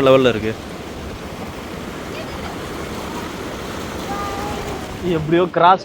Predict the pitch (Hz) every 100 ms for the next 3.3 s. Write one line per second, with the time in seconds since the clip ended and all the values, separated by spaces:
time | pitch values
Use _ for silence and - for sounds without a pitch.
0 | 170 170 170 151 151 160 165 160 160 151
1 | 143 151 156 147 147 147 - 208 - -
2 | - - - 156 175 180 214 185 180 165
3 | 147 151 202